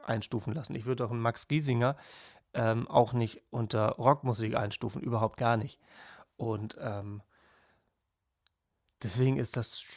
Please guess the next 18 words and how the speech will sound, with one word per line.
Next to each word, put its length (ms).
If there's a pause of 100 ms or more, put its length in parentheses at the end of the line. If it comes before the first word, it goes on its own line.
(160)
finde 640
ich 140
persönlich 440
gut, 240
wahrscheinlich 440
einige 280
nicht. 180
Ich 160
habe 160
jetzt 100
nichts 200
dazu 460
gelesen, 480
keine 200
Kommentare 520
oder 220
so, 320 (180)
weil 380